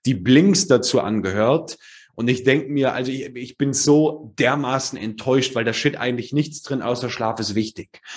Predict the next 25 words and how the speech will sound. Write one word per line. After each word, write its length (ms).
Dass 120
Schlaf 320
wichtig 380
ist, 140
weißt 260
du 80
als 220
Podcast-Hörer 680
dieses 300
Podcasts 480
auch, 240
sonst 260
würdest 220
du 20
ihn 60
nicht 160
hören. 320
Dieses 420
Buch 380
gibt 640
konkrete 720
Tipps, 340
alle 540
relevanten 640
Punkte. 640